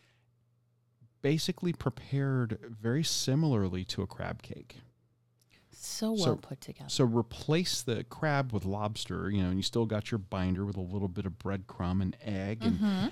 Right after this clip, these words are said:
Speaker 1: and your spices, and then griddle that.
Speaker 2: Mm.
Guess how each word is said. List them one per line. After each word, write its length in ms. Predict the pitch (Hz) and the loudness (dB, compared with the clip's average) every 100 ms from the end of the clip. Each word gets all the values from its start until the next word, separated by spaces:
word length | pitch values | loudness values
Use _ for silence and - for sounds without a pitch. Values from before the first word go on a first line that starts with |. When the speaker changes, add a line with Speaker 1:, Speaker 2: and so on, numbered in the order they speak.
| - | -2
Speaker 1:
and 300 | 101 90 92 | 0 2 2
your 220 | - 104 113 | -2 -8 -6
spices, 680 | - 98 87 - 104 120 - | -2 -2 -2 0 0 -2 -2
and 400 | 95 92 87 - | -2 0 0 -4
then 460 | - 104 95 92 110 | -2 2 2 0 -8
griddle 360 | - 104 101 131 | -8 -4 0 2
that. 480 | 135 85 - - - - _ _ - | 2 0 -2 -8 -10 -12 _ _ -8
Speaker 2:
Mm. 520 | 151 165 160 151 143 | -4 0 0 -2 -4